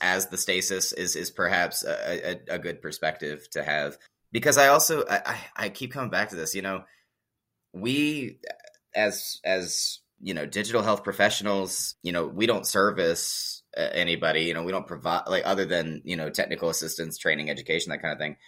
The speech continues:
You know, we're not seeing patients, but when we do talk to our providers who are having that direct impact and that sort of thing, you know, they're saying that it's not like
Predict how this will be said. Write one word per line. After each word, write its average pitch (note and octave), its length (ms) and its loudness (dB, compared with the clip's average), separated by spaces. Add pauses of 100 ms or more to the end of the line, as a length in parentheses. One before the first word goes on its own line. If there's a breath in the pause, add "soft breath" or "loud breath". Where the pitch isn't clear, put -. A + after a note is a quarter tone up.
(280 soft breath)
You G#2+ 80 2
know, A#2+ 100 6
we're C#3 80 6
not B2+ 180 6
seeing F#2 220 2
patients, F2+ 440 0
but E2+ 200 -2
when G2+ 140 0
we G2 80 4
do E3 180 0
talk G2+ 280 6
to F#2+ 140 4
our E2 120 4
providers D#2 500 0
who D#2 240 -2 (560 soft breath)
are A2+ 200 12
having F#2 300 8
that D#2+ 160 2
direct D#2+ 300 2
impact D#2+ 440 0
and D2+ 80 -8
that D2+ 140 -6
sort E2 160 -2
of - 80 -6
thing, D#2+ 320 -2 (460 soft breath)
you A2 140 2
know, G#2 200 6
they're A2+ 280 4
saying A2+ 640 2 (460)
that G2+ 440 6 (180)
it's G2+ 260 4
not A2+ 240 2
like G2 440 0